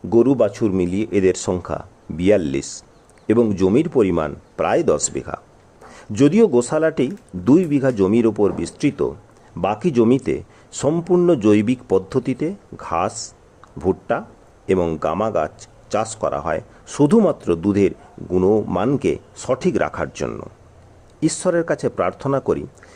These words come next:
এই রাধা গোবিন্দ গোশালার কর্ণধার এবং গো সেবার কাজের সঙ্গে যুক্ত ব্যক্তির মতো আরও মানুষ এগিয়ে আসুক সমাজ তথা দেশ সেবার মতো পবিত্র কাজে নিজেকে সমর্পণ করতে।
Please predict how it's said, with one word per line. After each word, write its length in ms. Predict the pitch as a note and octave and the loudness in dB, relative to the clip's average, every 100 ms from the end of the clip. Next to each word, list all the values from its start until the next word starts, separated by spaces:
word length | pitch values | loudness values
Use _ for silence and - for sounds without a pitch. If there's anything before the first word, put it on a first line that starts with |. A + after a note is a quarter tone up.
| - A#2 | -6 0
এই 120 | A2+ | 2
রাধা 280 | G2+ A#2+ F3 | 2 0 0
গোবিন্দ 480 | E3+ D#3 D3 B2+ | 2 2 2 2
গোশালার 460 | F#2 G2 - G#2 E2 | 2 0 0 -2 -2
কর্ণধার 500 | D#2+ D#2 G2+ G#2+ D#3 - - - - | -2 0 0 -2 -6 -12 -20 -20 -4
এবং 360 | C3+ E3 F#2+ C#2+ - - - G2+ | 0 2 0 -2 -14 -20 -16 -6
গো 260 | B2+ F#3+ | 2 2
সেবার 380 | A3 A2 F#2+ B2+ | 2 0 2 0
কাজের 320 | - G2+ F#2+ | -2 -2 -2
সঙ্গে 380 | - - A#2 G2+ | -2 -4 0 0
যুক্ত 360 | E2+ A2 - A#2+ | -2 -4 -2 -4
ব্যক্তির 480 | E2+ F#2 - D#3 C#3+ | -2 -4 -2 -4 -2
মতো 300 | F2 E2 - - - - | -2 -4 -10 -16 -20 -6
আরও 240 | F#2+ B2+ | -2 0
মানুষ 460 | A2 F#2 G2+ B2 - _ - | 0 0 -2 -6 -18 _ -2
এগিয়ে 320 | G#2 C3 A2 | 0 2 2
আসুক 300 | E2+ - A2+ - _ _ - | 2 -4 -8 -10 _ _ -20
সমাজ 520 | - G#2 A#2+ D#3+ - _ _ - | -6 -2 -2 -4 -10 _ _ -6
তথা 260 | G2 F2+ | -4 -4
দেশ 240 | D2+ D#2 - | -2 0 -2
সেবার 380 | - C3 F#2+ F2 | -2 0 0 -2
মতো 220 | D#2 E2+ - | -6 -6 -2
পবিত্র 400 | F#2 C#3 - G2 | -2 -2 -4 -4
কাজে 340 | D#2 D#2+ C#2+ - - - _ | -2 -4 -6 -10 -20 -20 _
নিজেকে 360 | G2 G2 F2+ E2+ | 0 2 0 -4
সমর্পণ 580 | - F2+ A2 A2 C2+ C2 | -6 -2 -2 -2 -6 -4
করতে। 380 | - - - | -6 -8 -16